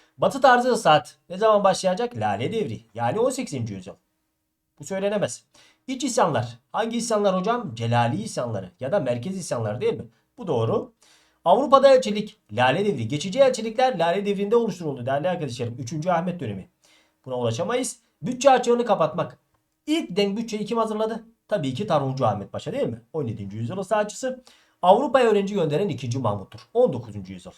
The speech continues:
Buna da ulaşamayız. Bu doğrultuda cevabımız bir, üç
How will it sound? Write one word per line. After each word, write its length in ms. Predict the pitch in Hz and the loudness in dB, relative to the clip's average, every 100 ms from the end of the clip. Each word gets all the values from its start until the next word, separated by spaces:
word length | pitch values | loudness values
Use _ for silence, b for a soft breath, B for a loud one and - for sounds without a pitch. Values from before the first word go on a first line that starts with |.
| _ 220 | _ -6
Buna 180 | 151 | -6
da 60 | 147 | -4
ulaşamayız. 760 | 131 151 139 196 247 - - _ | -6 -6 -8 -8 -8 -8 -10 _
Bu 80 | 233 | -8
doğrultuda 540 | 151 117 104 101 98 | -6 -4 -6 -8 -10
cevabımız 760 | 127 196 175 151 160 214 214 123 | -10 -4 -2 0 -2 -6 -6 -8
bir, 300 | 190 214 - _ _ _ | -6 -8 -12 _ _ _
üç 360 | 190 233 - | -8 -6 -8